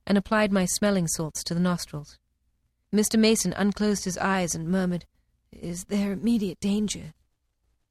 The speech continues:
"Pooh! A mere scratch. I'll fetch a surgeon now, and you'll be able to be removed by the morning." "Jane," he continued,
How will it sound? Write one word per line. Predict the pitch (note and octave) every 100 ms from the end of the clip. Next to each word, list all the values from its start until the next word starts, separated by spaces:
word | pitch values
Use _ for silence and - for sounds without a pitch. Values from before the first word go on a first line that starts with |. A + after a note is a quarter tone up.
| _
"Pooh! | - B3 E3 - - _ _ _ -
A | A3
mere | A3+ A3+ G3+
scratch. | - - F3+ E3 E3 - - _ _ _ -
I'll | A3
fetch | A3+ B3+ A#3
a | G#3+
surgeon | A3+ A3+ F3+ F3
now, | F#3+ E3
and | F3
you'll | G3
be | F#3 G3
able | G3+ F#3+
to | -
be | F#3+
removed | F#3+ G3+ G3+ E3+
by | -
the | F3
morning." | G3+ G3+ F3+ D#3 E3 _ _ _ _ _ -
"Jane," | G3+ G3+ D#3+
he | C#3+
continued, | - D3 D3+ D3 D3